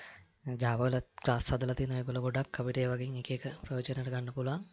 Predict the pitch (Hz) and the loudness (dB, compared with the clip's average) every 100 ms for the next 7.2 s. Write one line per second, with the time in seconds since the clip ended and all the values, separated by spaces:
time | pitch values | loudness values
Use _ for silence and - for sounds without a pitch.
0 | _ _ - 127 123 131 123 127 123 120 | _ _ -6 -4 -2 -4 -2 -2 -4 -4
1 | - 120 123 120 117 117 120 170 - - | -2 -2 -2 -2 -6 -6 -6 -8 -14 -20
2 | - - _ _ - 120 123 127 120 131 | -20 -20 _ _ -8 -4 -2 -2 -4 -6
3 | - 131 127 131 131 123 127 131 156 160 | 2 2 2 -4 -4 -6 -6 -4 -4 -8
4 | - _ _ - 123 127 123 - - 123 | -14 _ _ -12 -8 -6 -6 -10 -8 -6
5 | 123 123 120 120 123 - - _ _ _ | -4 -4 -6 -8 -10 -12 -20 _ _ _
6 | _ _ _ _ _ _ _ _ _ - | _ _ _ _ _ _ _ _ _ -12
7 | 135 | -10